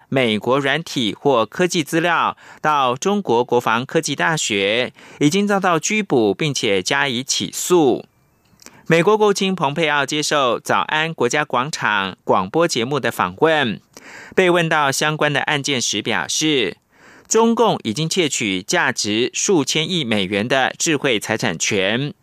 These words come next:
导致美国损失数万甚至数十万个工作职缺。蓬佩奥指出，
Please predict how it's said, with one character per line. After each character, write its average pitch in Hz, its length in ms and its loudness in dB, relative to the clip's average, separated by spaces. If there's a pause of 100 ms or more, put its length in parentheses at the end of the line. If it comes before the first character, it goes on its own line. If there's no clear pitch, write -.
(420)
导 170 160 4
致 254 160 0
美 156 160 0
国 120 300 2
损 104 320 -2
失 165 360 -2
数 180 340 0
万 165 280 2
甚 147 240 -2
至 135 300 0
数 - 280 0
十 110 260 -2
万 131 200 0
个 107 220 0
工 165 280 0
作 131 220 0
职 92 240 -4
缺。 147 480 -2 (800)
蓬 127 180 4
佩 165 140 2
奥 151 160 2
指 110 180 0
出， 156 520 2